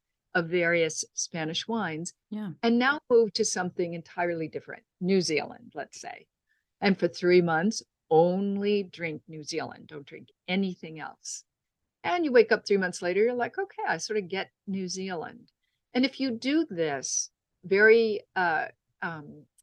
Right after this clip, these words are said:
Speaker 1: you know, specifically taking yourself around the world, you will wake up in a year or maybe two years, and you'll be like, "Wow, I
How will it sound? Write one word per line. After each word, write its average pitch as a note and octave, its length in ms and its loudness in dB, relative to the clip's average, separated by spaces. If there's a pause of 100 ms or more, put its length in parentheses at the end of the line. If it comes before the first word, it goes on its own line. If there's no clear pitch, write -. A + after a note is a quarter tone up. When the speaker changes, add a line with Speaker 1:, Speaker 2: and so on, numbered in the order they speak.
(200)
Speaker 1:
you F#3+ 100 -6
know, D3+ 400 -8
specifically G3 1200 2
taking F3+ 400 -4
yourself D#3+ 540 -4
around D#3+ 380 -4
the E3 60 -6
world, D3+ 600 -8 (440)
you A3 160 2
will C#4+ 200 -4
wake B3+ 260 0
up G#3+ 320 0 (140)
in F3 120 -4
a E3+ 40 -8
year D#3 560 -6 (140)
or D#3+ 320 -2 (300)
maybe F3 220 -10
two - 300 -2
years, D#3+ 520 -2 (140)
and A#3+ 100 -4
you'll B3+ 120 0
be B3 120 -4
like, A3 220 -2
"Wow, C4 420 -6 (340)
I D4 100 -6